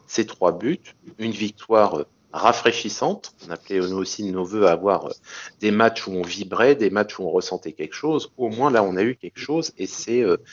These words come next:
c'est des petits gamins de chez nous qui ont, qui ont obtenu une victoire face aux champions, même si les circonstances étaient, sont celles d'une trente-huitième journée où il n'y avait plus rien à jouer, euh,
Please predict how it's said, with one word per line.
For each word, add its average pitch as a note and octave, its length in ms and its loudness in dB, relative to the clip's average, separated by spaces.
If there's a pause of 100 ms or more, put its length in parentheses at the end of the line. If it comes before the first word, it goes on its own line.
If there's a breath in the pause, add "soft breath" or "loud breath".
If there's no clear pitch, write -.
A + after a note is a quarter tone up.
(280 loud breath)
c'est - 180 -8
des F#2+ 120 -6
petits - 200 -18
gamins G#2 240 4
de F#2+ 80 -4
chez F2+ 200 -4
nous B2 260 -2
qui F2 260 -10
ont, E2+ 140 -6
qui - 160 -16
ont F2+ 60 -4
obtenu F2+ 420 -4
une A2+ 140 2
victoire G#2 380 2
face - 200 0
aux G#2+ 60 -8
champions, G#2+ 560 -6 (100)
même G#2 220 -2
si - 140 -6
les F#2 100 4
circonstances - 720 -6
étaient, - 300 -20 (480 loud breath)
sont A2+ 200 4
celles G#2 320 6
d'une F2+ 160 -6
trente-huitième F#2 540 -6
journée F2+ 420 0
où E2+ 140 0
il D#2+ 40 -8
n'y D#2+ 60 -6
avait D#2 160 -6
plus - 220 -4
rien G2 320 0
à E2+ 100 0
jouer, F2+ 280 2
euh, D#2+ 120 4